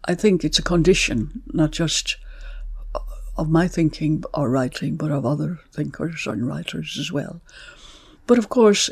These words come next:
it makes very good material for poetry or fiction. Yeats said somewhere, "Does the imagination dwell more on the woman gained or the woman lost?"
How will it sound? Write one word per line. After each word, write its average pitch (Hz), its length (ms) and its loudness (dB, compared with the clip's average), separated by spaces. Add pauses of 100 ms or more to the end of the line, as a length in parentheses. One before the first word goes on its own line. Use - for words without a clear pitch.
it 196 140 2
makes 208 320 4
very 190 380 6 (1120)
good 165 180 2
material 175 560 4 (720)
for 175 160 -2
poetry 170 520 2
or 170 100 -2
fiction. - 440 -6 (880)
Yeats 185 600 6
said 160 400 4 (800)
somewhere, 160 640 4 (320)
"Does 190 200 6
the 196 100 8
imagination 170 920 6
dwell 160 300 8
more 160 380 8
on 165 120 6
the 160 80 6
woman 165 320 8
gained 165 400 6
or 175 80 4
the 165 100 0
woman 175 320 4
lost?" - 520 -2